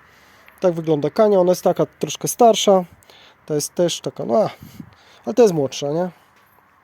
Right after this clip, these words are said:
Tak wygląda kania. No i ja sobie te grzyby oporządzę i, i co? I będę, będę się udelektował czymś innym dzisiaj, tak zwanymi sokami, a na temat soków ja jeszcze wam zrobię fajny film.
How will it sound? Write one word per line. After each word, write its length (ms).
Tak 140
wygląda 340
kania. 320
No 140
i 40
ja 100
sobie 220
te 100
grzyby 280
oporządzę 680
i, 240
i 80
co? 260
I 140
będę, 440
będę 360
się 140
udelektował 580
czymś 280
innym 260
dzisiaj, 360
tak 120
zwanymi 380
sokami, 600
a 280
na 160
temat 280
soków 340
ja 140
jeszcze 420
wam 200
zrobię 300
fajny 300
film. 320